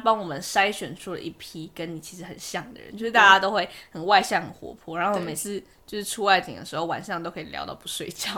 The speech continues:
Speaker 2: 对，
Speaker 1: <laughs> 就你会被企划姐姐说：
Speaker 2: 真的。
Speaker 1: “好，不要再聊了，可以 stop 了，
Speaker 2: 对，要，
Speaker 1: 睡觉了。”
Speaker 2: 要睡觉咯。
Speaker 1: 对。
Speaker 2: 对，所以通常就是如果两个女生，通常都是四人房，然后跟导演姐-，导演姐姐、企划姐姐睡，或是总之不会让我们两个自己一个房间，很少，
Speaker 1: <laughs>
Speaker 2: 非常少。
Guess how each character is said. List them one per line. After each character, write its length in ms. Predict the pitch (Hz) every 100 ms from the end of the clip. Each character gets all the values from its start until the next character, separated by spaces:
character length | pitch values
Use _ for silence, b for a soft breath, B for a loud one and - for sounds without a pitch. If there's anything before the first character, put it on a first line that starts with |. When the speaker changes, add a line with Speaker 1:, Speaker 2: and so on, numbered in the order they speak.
| -
Speaker 2:
对， 340 | 381 392 302 208
Speaker 1:
<laughs> 0 |
就 100 | 381
你 80 | 277
会 100 | 311
被 120 | 302
企 100 | - 403
划 100 | 415
姐 160 | 285
姐 80 | 320
说： 0 |
Speaker 2:
真 20 |
的。 60 | 302 294
Speaker 1:
“好， 80 |
不 100 | 320
要 80 | 359
再 140 | 359 381
聊 180 | 311
了， 220 | 311 320 320
可 80 |
以 80 | 349
stop 320 | 370 - 294
了， 20 | 262
Speaker 2:
对， 0 |
要， 240 | 294 294
Speaker 1:
睡 100 | -
觉 100 | 311
了。” 40 |
Speaker 2:
要 140 | 262 247
睡 100 | 240
觉 180 | 294 277
咯。 260 | 262 262 285
Speaker 1:
对。 100 | 185
Speaker 2:
对， 380 | 208 - -
所 100 | -
以 40 | 277
通 120 | 269
常 120 | 285
就 80 | 233
是 80 | 247
如 160 | 233
果 120 | 226 185 -
两 140 | 208 196
个 80 |
女 140 | 202 190
生， 200 | 214 226
通 80 | 262
常 160 | 214
都 60 | 208
是 180 | 233 226
四 280 | - 254
人 120 | 202 190
房， 160 | 170 175
然 80 |
后 80 | 196
跟 180 | 214 220
导 140 | 190
演 120 | 190 190
姐-， 140 | 175 -
导 160 | - 220
演 100 | 240
姐 100 | 208
姐、 80 | 175
企 200 | - 240
划 80 | 202
姐 140 | 185
姐 100 | 165
睡， 200 | 190 202
或 120 | 214
是 140 | 220 214
总 180 | - 226
之 80 |
不 140 | 294 254
会 80 | 254
让 120 | 262
我 60 |
们 100 | 202
两 160 | 196 175
个 60 | 170
自 160 | -
己 140 | 214 170
一 60 |
个 100 | 190
房 240 | 180 180 196
间， 180 | 175 180
很 160 | 220 262
少， 320 | 311 214 -
Speaker 1:
<laughs> 60 | -
Speaker 2:
非 120 | 330
常 160 | 440
少。 320 | 226 - -